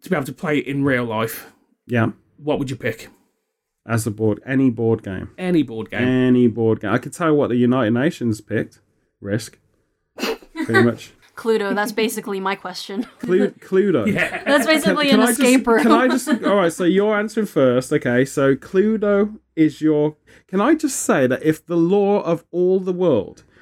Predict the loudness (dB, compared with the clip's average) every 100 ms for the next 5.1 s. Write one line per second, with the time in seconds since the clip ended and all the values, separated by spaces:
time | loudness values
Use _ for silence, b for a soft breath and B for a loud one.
0 | b b 0 2 2 -2 -4 -6 0 2
1 | 2 0 -2 -2 0 2 2 0 0 2
2 | -2 -2 -4 0 2 2 2 0 2 0
3 | 0 -2 -4 -6 -2 0 2 4 2 0
4 | -2 -2 -2 -2 0 2 0 -2 -4 -6